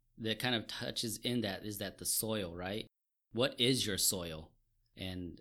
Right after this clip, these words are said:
and if it's not right, like, start working on it, start getting it there. And, and,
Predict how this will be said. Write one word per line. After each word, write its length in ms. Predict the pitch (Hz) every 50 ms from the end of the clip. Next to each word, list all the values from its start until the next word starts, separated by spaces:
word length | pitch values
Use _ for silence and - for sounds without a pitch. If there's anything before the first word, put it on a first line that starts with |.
| - _
and 320 | 101 101 98 95 90 85 - - _ _ _ _ _ -
if 200 | 110 104 - 110
it's 140 | 98 - -
not 240 | 123 123 110 80 95
right, 340 | 104 107 120 131 - - -
like, 180 | 98 98 -
start 440 | - - - 113 117 120 - - - -
working 400 | 98 101 110 135 - - 170 127
on 180 | 95 85 80 80
it, 80 | - -
start 300 | - 113 110 101 - -
getting 280 | 107 101 113 139 139 113
it 160 | 98 95 -
there. 200 | 95 90 90 92
And, 260 | 92 92 92 - - -
and, 180 | 98 101 98